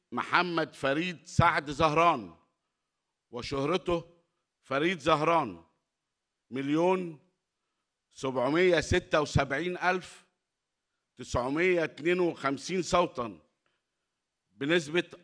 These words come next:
أربعة في المية من إجمالي الأصوات الصحيحة. السيد عبد السند حسن محمد يمامة، وشهرته عبد السند يمامة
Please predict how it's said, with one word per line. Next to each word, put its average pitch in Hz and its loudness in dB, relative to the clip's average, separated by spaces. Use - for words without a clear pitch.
أربعة 170 4
في 151 -4
المية 165 -4
من 139 -10
إجمالي 156 0
الأصوات 151 -2
الصحيحة. 156 -4
السيد 165 -2
عبد 110 -2
السند 170 0
حسن 170 0
محمد 160 -2
يمامة، 160 2
وشهرته 165 -2
عبد 120 -2
السند 165 0
يمامة 165 2